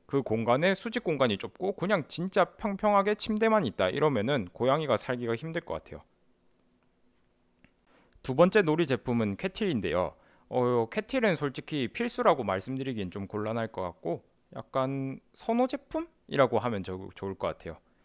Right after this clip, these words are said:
이게 저는 집에 캐틸이 두 개나 있거든요. 브라운즈 캐틸, 나비 캐틸 이렇게 두 개나 있는데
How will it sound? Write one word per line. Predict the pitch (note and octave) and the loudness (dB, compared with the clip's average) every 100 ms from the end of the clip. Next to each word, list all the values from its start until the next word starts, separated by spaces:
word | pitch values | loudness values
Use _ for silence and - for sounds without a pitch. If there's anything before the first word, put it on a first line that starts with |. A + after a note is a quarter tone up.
| _ _ _ _ _ - | _ _ _ _ _ -16
이게 | B2 B2+ A#2 - - _ _ - | -8 -2 -2 -2 -16 _ _ -6
저는 | D3 E3 C#3+ | -2 0 0
집에 | D3 C#3+ C3 A2+ | 0 4 4 4
캐틸이 | - A#3 - A3+ E3 A2+ | 0 -4 -2 0 2 2
두 | - G#2+ | 0 -2
개나 | D#3 F3 | 2 4
있거든요. | F#2+ F#2 D#2+ A2 - | 2 -4 -6 -8 -8
브라운즈 | G#2+ A#2+ C3+ A#2+ A#2+ | 0 2 2 -2 -6
캐틸, | A2 - F#3 F#3+ E3+ | -8 -6 -2 0 2
나비 | G#2+ A2+ A#2+ | 4 4 0
캐틸 | - G2 G2 - F#2+ E2+ | -8 -8 -10 -10 -10 -8
이렇게 | - - F#2+ | -10 -8 -10
두 | - | -10
개나 | G#2 C#3 C3 | -4 -2 0
있는데 | F#2 F#2 C#3+ - | -2 -2 -2 -2